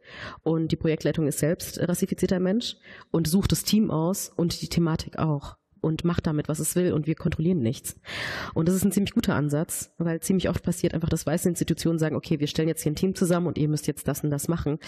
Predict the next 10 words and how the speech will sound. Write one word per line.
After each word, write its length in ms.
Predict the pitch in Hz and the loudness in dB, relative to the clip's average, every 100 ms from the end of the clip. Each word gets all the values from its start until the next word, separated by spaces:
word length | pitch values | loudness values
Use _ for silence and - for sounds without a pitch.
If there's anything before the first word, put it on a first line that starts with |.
| - - | -8 -4
Und 160 | - 151 | -4 0
die 60 | 156 | 0
Repräsentantinnen, 840 | - 190 151 151 208 - 151 143 | 0 0 0 2 2 2 0 0
also 160 | 143 143 | 0 -2
die 60 | |
Körper, 480 | - 185 214 147 147 - - - - | -2 -2 -2 -2 -4 -6 -14 -8 0
ähm, 400 | 147 147 147 - | 2 2 0 2
sind 280 | 151 156 | 2 2
sozusagen, 680 | 156 - 151 151 147 147 143 - | 0 0 2 2 2 0 0 0
ähm, 420 | 143 143 139 | 0 0 -2